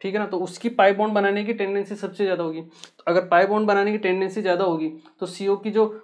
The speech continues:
बॉन्ड ऑर्डर है वो भी ज़्यादा इंक्रीज होगा। वही पूछ रहा है आपको किसमें सीओ बॉन्ड ऑर्डर, मेटल कार्बन बॉन्ड ऑर्डर हाईएस्ट है, किसमें होगा, जिसमें आपके ऊपर नेगेटिव चार्ज आएगा। कहाँ पे नेगेटिव चार्ज?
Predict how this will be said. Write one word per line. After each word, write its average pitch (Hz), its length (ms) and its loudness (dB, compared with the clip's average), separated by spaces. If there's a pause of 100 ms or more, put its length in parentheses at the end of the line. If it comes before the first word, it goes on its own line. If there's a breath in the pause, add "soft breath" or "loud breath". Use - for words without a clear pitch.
(160)
बॉन्ड 196 260 4
ऑर्डर 185 300 6
है - 340 -2 (220)
वो 175 160 0
भी 220 140 -2 (260)
ज़्यादा 160 260 0
इंक्रीज 170 340 -2
होगा। 156 220 -4 (480 soft breath)
वही 196 180 8
पूछ 208 220 2
रहा 208 120 8
है 185 60 6
आपको 196 200 0 (420 soft breath)
किसमें 202 420 4
सीओ 214 320 4
बॉन्ड 202 260 8
ऑर्डर, 160 280 4 (880)
मेटल 175 260 4
कार्बन 196 300 4
बॉन्ड 180 220 4
ऑर्डर 151 260 0 (440)
हाईएस्ट 170 420 0
है, 151 80 -4 (800 soft breath)
किसमें 190 260 0
होगा, 214 200 4 (260)
जिसमें 175 280 -4
आपके 185 240 0
ऊपर 226 380 -4
नेगेटिव 160 420 -2
चार्ज 147 240 0
आएगा। 147 240 -6 (920 soft breath)
कहाँ 170 160 4
पे 202 140 0
नेगेटिव 202 360 0
चार्ज? 202 320 2